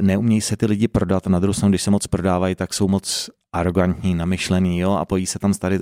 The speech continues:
je tam, je tam fine balance mezi tím. A, takže je to i od nich, že, eh, netají jenom jí psát cover lettery. Proč se o ten job hlásí? Proč se tady člověk veme C Včko a přihlásí se na třicet prací?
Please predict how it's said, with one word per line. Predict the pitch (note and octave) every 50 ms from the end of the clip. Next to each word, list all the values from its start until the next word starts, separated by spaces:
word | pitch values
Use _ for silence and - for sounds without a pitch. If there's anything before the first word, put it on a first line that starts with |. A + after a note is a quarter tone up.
| - C#2+
je | - E2+ F2+
tam, | A2+ A2+ A#2
je | G#2+ G2
tam | - A#2+ A2
fine | G2 - - A2 A#2 G#2+
balance | F2+ F2 E2+ G2 G2 D2 - - - - -
mezi | D#2+ D#2 D#2 D#2+
tím. | - - D2 - - - _ - _ _ - - - - - - - _ - _ _
A, | F2+ F#2+ F#2+ F#2 F2+ F#2 F2+ F2+ F2+ F2 F2+ F2 D#2 -
takže | - G#2 F#2 G#2+ A#2+
je | A#2
to | A2 B2 C3 - -
i | - G#2 A#2 C3+
od | - - G2+ G2
nich, | G#2+ G#2 G#2 A2 G#2+ - - - -
že, | E2+ F2+ F2+ G#2+ G#2+
eh, | G#2 G#2 G#2 G#2 G#2 G2+ G2+ F#2+ - F#2 F#2 F#2+ G2+ F#2 F#2
netají | G2 G2+ F#2+ - G#2 G2 G#2
jenom | G#2 G2 G2+ G2+ G2+
jí | G2+ G2+
psát | - - - - G2 F#2 - -
cover | - F#2 E2 G2+
lettery. | G#2 G2 F2 - - E2+ D#2 C2+ - - - _ _ _ _ _ _
Proč | - F#2 A2+ A#2
se | - - - A2+ -
o | - -
ten | - F#2+ F2+ F2
job | E2+ F#2 E2
hlásí? | E2+ E2+ D#2+ D#2 D2+ - - - E2+
Proč | - F#2 F2+
se | - G2
tady | - G2+ F#2
člověk | - - G2 G#2+ G2+
veme | G2 G2+ G#2+
C | G#2 - - F#2 F2 F2+
Včko | E2+ - - - D#2+
a |
přihlásí | D2+ - F#2+ F#2 F#2 F2 - -
se | - -
na | G2 F2
třicet | - - - - - -
prací? | - - - G2 - - F#2